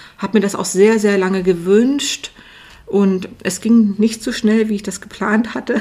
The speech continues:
<laughs> Also was geht schon nach Plan in unserem Leben? Aber Pläne sind ja dazu da, um, ähm, geändert zu werden und das Leben bietet uns ja immer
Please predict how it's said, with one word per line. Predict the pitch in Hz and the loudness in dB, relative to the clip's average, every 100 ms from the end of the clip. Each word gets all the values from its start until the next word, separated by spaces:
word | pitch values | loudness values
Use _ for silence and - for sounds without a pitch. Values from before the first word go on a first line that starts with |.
| - | -4
<laughs> | 220 | -4
Also | 180 190 | -2 -2
was | 214 214 | -4 -4
geht | 220 208 | -4 -4
schon | 208 196 196 - - - - | 0 0 -2 -12 -18 -18 -4
nach | 202 196 | -4 -2
Plan | 208 202 240 | 0 2 2
in | 220 | 2
unserem | - 214 220 214 | 4 6 8 6
Leben? | 202 220 247 247 220 - - - | 6 4 4 4 0 -8 -20 -10
Aber | - 202 | -4 -4
Pläne | - 196 208 | 2 4 4
sind | 196 196 | 2 -2
ja | 190 | -2
dazu | 180 180 180 190 | -4 -4 -4 -4
da, | 185 185 180 | -2 -2 -4
um, | 170 175 170 170 165 - - - - - - | -4 -4 -4 -6 -8 -18 -20 -20 -20 -20 -10
ähm, | 175 170 160 | -6 -4 -4
geändert | - 240 294 294 | -2 -2 -2 -6
zu | 262 247 | -4 0
werden | 233 240 240 226 | 0 2 2 2
und | - 190 185 | 2 -2 -4
das | 180 | -4
Leben | 185 190 185 | 0 0 -2
bietet | 190 185 | -6 -6
uns | 185 180 | -8 -6
ja | 170 | -6
immer | 202 208 208 208 | 0 2 2 -2